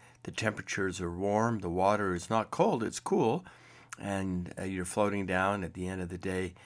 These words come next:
you see what you think are little blisters coming on the top of the joints on the toes. So you bandage them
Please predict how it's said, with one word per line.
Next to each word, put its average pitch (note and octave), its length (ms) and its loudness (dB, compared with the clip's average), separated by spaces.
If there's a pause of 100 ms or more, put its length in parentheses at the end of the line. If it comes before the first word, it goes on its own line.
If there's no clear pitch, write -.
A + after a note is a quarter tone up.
(260)
you F#2 120 -10
see G2 300 -4
what F2+ 180 -6
you G2 80 -8
think G2+ 240 -8
are F#2 60 -6
little F2+ 240 -4
blisters A2 520 -6
coming F2+ 320 -4
on E2 100 -4
the E2+ 60 -10
top F#2 340 -4
of F2 180 -10
the E2 240 -2 (440)
joints G#2 520 2
on F2+ 180 0
the E2+ 80 -10
toes. A2+ 540 0 (340)
So - 160 -12
you E2+ 140 -6
bandage G2+ 480 0
them - 260 -12